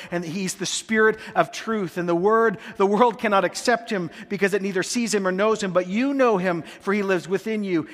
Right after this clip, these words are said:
and he will be with you." If you're a highlighting person, highlight another. I learned this week in Greek, there's two anothers in Greek. One means something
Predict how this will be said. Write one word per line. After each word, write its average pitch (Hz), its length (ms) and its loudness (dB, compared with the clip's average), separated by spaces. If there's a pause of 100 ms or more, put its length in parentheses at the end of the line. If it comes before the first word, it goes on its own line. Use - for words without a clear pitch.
(120)
and 180 120 -2
he 180 80 -4
will 185 140 0
be 196 220 -2
with 190 200 -2
you." 139 300 -4
If 165 140 -6
you're 254 120 6
a 226 60 4
highlighting 214 560 4
person, 170 440 -6 (120)
highlight 208 520 2
another. 165 440 -2 (1040)
I 156 60 -4
learned 226 260 2
this 208 160 -4
week 208 220 -2
in 180 100 -2
Greek, 190 360 -4 (580)
there's 175 180 -2
two 233 240 0
anothers 190 580 0
in 170 140 -10
Greek. 165 320 -4 (800)
One 220 260 2
means 202 360 -4
something 202 580 -2